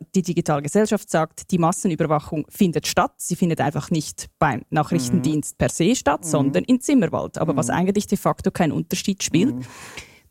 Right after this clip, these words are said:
Speaker 1: Denn
Speaker 2: Aus, aus Sicht der Grund- und Menschenrechte spielt das überhaupt keine Rolle.
Speaker 1: Nein, es wirklich gar nicht. Und deswegen haben wir auch geschrieben, der Bund überwacht uns alle. Natürlich haben jetzt die Medien daraus, der Geheimdienst überwacht uns alle. Das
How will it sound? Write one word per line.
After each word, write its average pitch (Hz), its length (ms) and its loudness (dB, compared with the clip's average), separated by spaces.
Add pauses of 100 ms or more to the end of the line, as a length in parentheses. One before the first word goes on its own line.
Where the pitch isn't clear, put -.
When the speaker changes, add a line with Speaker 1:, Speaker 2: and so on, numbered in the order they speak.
Speaker 1:
Denn - 100 6
Speaker 2:
Aus, 190 100 2
aus 156 220 2
Sicht 160 200 2
der 135 80 2
Grund- 139 240 0
und 131 80 0
Menschenrechte 127 560 0
spielt 120 240 0
das 110 140 2
überhaupt 113 340 2
keine 131 260 -2
Rolle. 131 200 0
Speaker 1:
Nein, 185 220 4 (100)
es - 180 -6
wirklich 196 320 0
gar 165 160 2
nicht. 240 400 0
Und 202 220 4
deswegen 208 320 4
haben 185 80 2
wir 180 160 2
auch 170 100 -2
geschrieben, 180 380 0
der 180 80 6
Bund 254 280 4
überwacht 240 400 0
uns 240 140 -4
alle. 202 240 2
Natürlich 190 400 -2
haben 170 160 -2
jetzt - 180 -8
die 185 60 0
Medien 175 300 2
daraus, 156 360 2
der - 120 -2
Geheimdienst 214 720 0
überwacht 185 380 2
uns 185 160 -4
alle. 170 260 2
Das - 280 -10